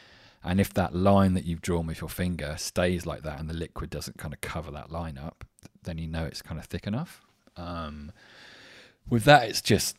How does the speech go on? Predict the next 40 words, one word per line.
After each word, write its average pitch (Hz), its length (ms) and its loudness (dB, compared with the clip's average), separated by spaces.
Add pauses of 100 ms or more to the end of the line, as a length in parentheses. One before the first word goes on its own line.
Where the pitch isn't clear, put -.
you 127 60 0
know, - 80 -4 (920)
it's - 300 -12
trial 98 240 -4
and 69 100 -10
error 73 220 -6
with 58 100 -18
that - 160 -10
kind 69 160 -12
of - 80 -14
thing. 69 220 -8
So 80 160 -2
if 87 180 2
it's - 220 0 (180)
really 101 200 2
thin 92 360 2
still, 76 340 -2
you 131 120 2
just 156 160 -4
want 127 100 4
a 117 40 6
nice 113 200 2
thickness 87 420 -2
to 85 100 -6
the 76 100 -6
sauce. - 360 0
So 82 120 -4
you, 80 160 -4 (160)
you 85 260 -6
kind 98 180 -4
of 80 100 -2
just - 120 -6
need 85 140 -2
to - 80 -16
be 92 100 -6
the 80 100 -6
judge 92 280 -4
of - 60 -16
that, - 180 -12
really. 80 320 -10